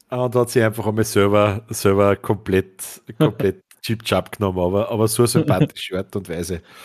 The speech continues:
Speaker 2: Ja, s-, sonst hat's auch keiner geschafft. Wir Lehrer haben's dann auch probiert und da hat's auch
Speaker 1: Ja.
Speaker 2: keiner geschafft.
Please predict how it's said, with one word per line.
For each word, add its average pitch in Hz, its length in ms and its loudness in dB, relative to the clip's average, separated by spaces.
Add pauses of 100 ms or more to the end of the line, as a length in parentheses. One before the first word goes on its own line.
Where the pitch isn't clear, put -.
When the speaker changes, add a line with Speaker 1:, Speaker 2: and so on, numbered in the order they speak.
(160)
Speaker 2:
Ja, 80 220 -10 (160)
s-, - 220 -20
sonst - 360 0
hat's 123 140 2
auch 104 140 2
keiner 110 260 2
geschafft. 101 340 -2
Wir 117 80 4
Lehrer 110 240 4
haben's 113 180 2
dann 101 140 2
auch 101 100 2
probiert 117 340 2
und 117 160 0
da 113 60 4
hat's 110 140 0
auch 175 80 -6
Speaker 1:
Ja. 135 60 -4
Speaker 2:
keiner 110 200 0
geschafft. - 280 -10